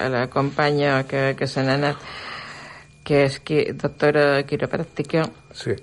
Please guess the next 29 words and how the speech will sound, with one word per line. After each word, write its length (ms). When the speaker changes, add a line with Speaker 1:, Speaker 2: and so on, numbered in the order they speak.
Speaker 1:
si 260
hi 80
havia 320
algun 800
tipus 480
de, 600
de 160
prevenció 920
per 160
la 160
covid 380
a 80
nivell, 400
diríem, 420
ja 120
és 80
a 40
nivell 360
de... 100
Ella 180
m'ha 160
parlat 320
del 160
sistema 460
nerviós. 460
Eh, 480
a 60
nivell 220
psiquiàtric, 800